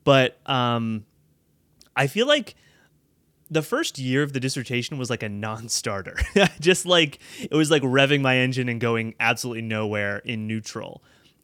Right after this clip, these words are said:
And I was, like, banging my head against some big theory kind of texts and, like, reading these really, um,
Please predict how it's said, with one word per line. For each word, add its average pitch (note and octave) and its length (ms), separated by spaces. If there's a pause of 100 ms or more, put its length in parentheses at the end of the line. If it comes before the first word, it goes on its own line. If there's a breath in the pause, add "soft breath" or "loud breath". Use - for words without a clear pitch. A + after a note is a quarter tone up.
And C#3+ 120
I D#3+ 60
was, F3+ 140
like, D3+ 300
banging D#3 340
my C3+ 140
head B2 280
against G#2+ 680 (100)
some A2+ 380
big A2+ 340
theory B2+ 600
kind F3+ 300
of G3+ 120
texts - 540
and, B2 120
like, A#2 220 (260)
reading C3+ 680
these A2+ 580 (800 soft breath)
really, C3 760
um, G2 560